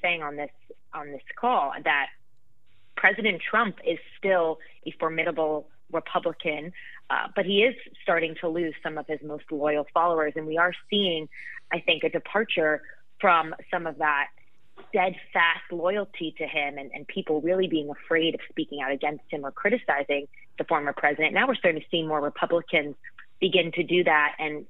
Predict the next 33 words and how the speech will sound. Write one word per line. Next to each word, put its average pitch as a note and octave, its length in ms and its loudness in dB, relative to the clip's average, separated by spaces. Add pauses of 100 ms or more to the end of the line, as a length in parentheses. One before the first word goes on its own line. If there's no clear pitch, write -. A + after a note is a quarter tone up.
try D#3+ 140 2
to D3 100 0
distance E3 520 -4
themselves C#3 560 -2 (500)
from D#3 440 4 (520)
some E3+ 140 0
of D#3 80 -2
the D#3+ 80 2
divisive D3 600 0
rhetoric D3 380 2
that D3 220 0
we've C#3+ 160 -2 (500)
seen E3+ 140 -2
him D#3 140 -4
continue D#3 520 -2
to D3+ 160 -4
use. D3+ 400 4 (400)
And F#3+ 140 2
Ron G3 180 6
DeSantis, F#3 520 0
for F3 100 2
sure, G3 320 2
the, D3 160 0 (220)
the D3+ 260 0 (140)
Florida D#3+ 260 2
governor, E3 380 4
has D3 140 -4 (120)
been D3+ 300 2 (600)
really D4 200 4
a A3 120 2
formidable E3+ 580 0
person D#3+ 440 -2
who's C#3+ 160 -8